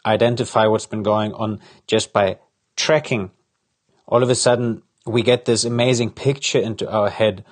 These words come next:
of the, this entire world and what's actually happening. And something that, that might look so boring to the untrained eye, all of a sudden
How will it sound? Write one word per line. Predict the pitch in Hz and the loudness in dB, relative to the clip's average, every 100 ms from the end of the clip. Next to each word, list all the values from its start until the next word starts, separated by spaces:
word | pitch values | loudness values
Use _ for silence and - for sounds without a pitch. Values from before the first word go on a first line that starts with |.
| - - | -20 -6
of | - 110 | -2 -2
the, | - 107 107 _ | -4 -6 -8 _
this | 120 | -4
entire | - 117 - 117 117 | -4 -6 -2 2 2
world | 104 110 131 123 | 2 2 2 0
and | 98 | 0
what's | 104 - | -2 -2
actually | - - 107 | -6 -8 -6
happening. | 101 120 123 113 | -4 -4 -4 -4
And | 107 107 | -4 -6
something | - 120 117 131 | -2 -4 -2 -2
that, | 110 104 | -2 0
that | 104 104 | -2 0
might | 107 120 | 0 0
look | 113 104 | 0 -4
so | - - 107 98 - _ | -4 -2 0 -2 -6 _
boring | 101 117 139 170 113 87 | -4 0 2 2 -2 -4
to | 117 | -4
the | 98 | -4
untrained | 107 107 - 101 104 | -6 -8 -8 -8 -6
eye, | 120 127 | -2 -2
all | - 117 | -2 -4
of | 117 | -4
a | 107 | -6
sudden | - 110 104 | -4 -4 -6